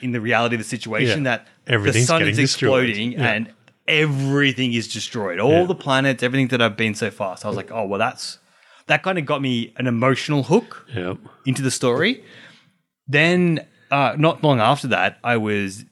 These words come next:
Speaker 1: messing around on one of the, uh, twins, the two planets
Speaker 2: Yeah,
Speaker 1: that
Speaker 2: yeah,
Speaker 1: cycle
Speaker 2: yeah.
Speaker 1: and have the sand that, that travels between the two of them. And I was standing on what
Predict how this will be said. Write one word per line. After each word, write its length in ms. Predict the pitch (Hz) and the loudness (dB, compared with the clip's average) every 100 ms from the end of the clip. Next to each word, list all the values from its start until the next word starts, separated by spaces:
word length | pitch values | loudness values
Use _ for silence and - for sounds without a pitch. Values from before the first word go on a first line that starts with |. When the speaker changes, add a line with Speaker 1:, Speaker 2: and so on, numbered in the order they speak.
| - | -6
Speaker 1:
messing 340 | 131 127 147 | -2 0 0
around 460 | 117 117 110 107 104 | 2 2 2 0 -2
on 380 | 107 107 104 98 | -4 -4 -2 -2
one 240 | 101 107 107 | 0 0 0
of 400 | 104 101 95 98 | -2 -2 -2 -4
the, 600 | 104 98 95 95 92 92 _ - | -4 -2 -2 -4 -6 -10 _ -8
uh, 320 | 107 95 92 - | -4 -2 -4 -6
twins, 560 | - 147 107 131 139 | 2 4 4 2 0
the 140 | - 104 | -2 -6
two 200 | - 123 | -4 -6
planets 420 | - 101 98 - | -4 -6 -6 -2
Speaker 2:
Yeah, 80 | 104 | 2
Speaker 1:
that 60 | 95 | 2
Speaker 2:
yeah, 200 | 90 87 | 2 2
Speaker 1:
cycle 320 | 107 95 117 | 2 2 0
Speaker 2:
yeah. 40 | 110 | -2
Speaker 1:
and 80 | |
have 160 | - 113 | -4 -6
the 80 | 101 | -6
sand 520 | - 110 104 123 151 | -2 0 2 2 2
that, 260 | 131 - - | 0 -2 -6
that 160 | 120 | -6
travels 260 | - 131 127 | 0 0 0
between 140 | 123 127 | 0 -2
the 60 | |
two 200 | 113 151 | 0 2
of 60 | 175 | 2
them. 200 | 240 277 - - - - _ _ _ | 2 0 -8 -20 -20 -20 _ _ _
And 380 | 120 120 120 117 | -2 0 2 0
I 80 | 120 | 2
was 120 | 135 | 2
standing 300 | 147 156 170 | 4 2 4
on 240 | 147 131 107 - - | 4 2 -2 -10 -8
what 420 | 127 139 156 | 0 2 2